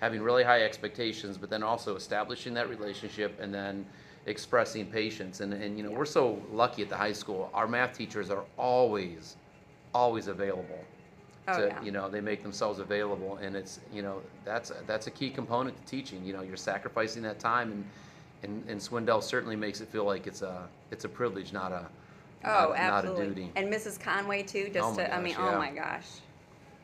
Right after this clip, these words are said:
Speaker 1: Yeah, I'm hoping to get Missus Conway on here one
Speaker 2: Oh,
Speaker 1: day.
Speaker 2: you have to.
Speaker 1: <laughs>
Speaker 2: She's,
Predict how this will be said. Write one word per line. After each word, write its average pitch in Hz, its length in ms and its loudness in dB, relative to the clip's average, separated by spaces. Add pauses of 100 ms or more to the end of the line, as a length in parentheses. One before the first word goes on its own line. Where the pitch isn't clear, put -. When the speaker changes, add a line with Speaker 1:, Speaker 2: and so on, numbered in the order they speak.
(240)
Speaker 1:
Yeah, 98 420 4
I'm 127 160 6
hoping 123 240 4
to 110 60 0
get 107 120 0
Missus 98 200 -6
Conway 101 360 4
on 95 120 -2
here 95 140 0
one 92 200 0
Speaker 2:
Oh, 190 140 8
Speaker 1:
day. 190 100 2
Speaker 2:
you 196 60 -2
have 170 300 -2
to. 151 280 -6 (100)
Speaker 1:
<laughs> - 120 -12
Speaker 2:
She's, 170 640 -4